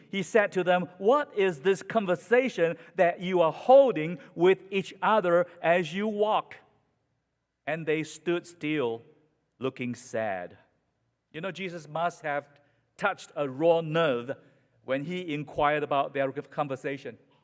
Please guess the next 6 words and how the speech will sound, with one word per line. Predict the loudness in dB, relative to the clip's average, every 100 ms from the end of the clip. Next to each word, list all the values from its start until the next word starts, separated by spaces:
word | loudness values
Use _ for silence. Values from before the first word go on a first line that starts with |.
| _ _ _ _ -12
because | -6 -2
the | -2
two | -2 -4
disciples | -4 -2 0 0 -6 -14 _ _
practically | -2 -2 -2 -10 -2 0 0
froze | -4 -6 2 8 8 6 2 -8